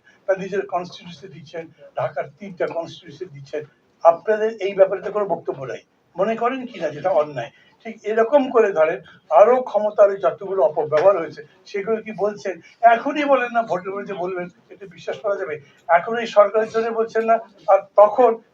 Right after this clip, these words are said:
নির্বাচনের পরে যারা জিতবে, এখনই তো গুনে গুনে পুলিশ চলে। পুলিশের কাছে মামলা দিতে গেলে যদি দেখে যে না এই লোক জিতে তো ক্ষমতায় যেতে পারে, মামলাই নেয় না।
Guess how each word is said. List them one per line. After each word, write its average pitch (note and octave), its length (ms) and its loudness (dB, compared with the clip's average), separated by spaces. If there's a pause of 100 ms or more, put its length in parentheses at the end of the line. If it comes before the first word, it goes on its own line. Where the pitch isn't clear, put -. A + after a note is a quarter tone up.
(120)
নির্বাচনের G#3 580 2
পরে G3 320 -2
যারা E3 300 2
জিতবে, D3+ 500 -14 (420)
এখনই C4 340 -8
তো C4+ 120 -8
গুনে G3 300 -10
গুনে F#3 200 -10
পুলিশ F3 320 -16
চলে। D#3 200 -10 (1000)
পুলিশের A#3 420 -2
কাছে A3 180 2
মামলা G#3 440 4
দিতে G3+ 320 -6
গেলে G3 220 -6
যদি G3 220 -16
দেখে F3+ 320 -6
যে G3+ 100 -8 (320)
না F3 200 0
এই F3+ 240 -6
লোক G3+ 260 -2
জিতে C3+ 340 -12
তো F#3+ 120 -12
ক্ষমতায় F#3+ 440 -2
যেতে E3+ 180 -12
পারে, D#3 160 0 (200)
মামলাই E3 500 -2
নেয় A2+ 160 -10
না। G#2 120 -18